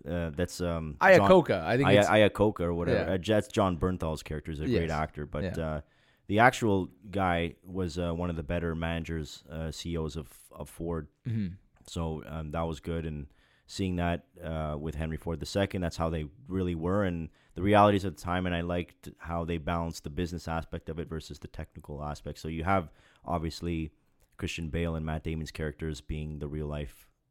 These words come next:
Speaker 1: uh, guys who put together the car, but also they had to take into account the business side of it because Ford was really bleeding in terms of sales then.
Speaker 2: Mm-hmm.
Speaker 1: Uh, with Chevrolet, the Impala coming out in nineteen fifty-eight and really eating to, into their market share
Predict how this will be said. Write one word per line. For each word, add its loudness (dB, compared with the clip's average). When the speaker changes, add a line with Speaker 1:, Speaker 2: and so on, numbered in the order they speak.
Speaker 1:
uh, -12
guys -4
who -8
put -6
together -4
the -6
car, -6
but -4
also 0
they -2
had -4
to -20
take -10
into -6
account -10
the -10
business 0
side 2
of 0
it -2
because -6
Ford -4
was -4
really -2
bleeding -4
in -10
terms -6
of -6
sales -2
then. -4
Speaker 2:
Mm-hmm. -6
Speaker 1:
Uh, -2
with -2
Chevrolet, 0
the -2
Impala -2
coming -4
out -2
in -4
nineteen -4
fifty-eight -4
and -8
really -4
eating -6
to, -12
into -8
their -4
market -6
share -6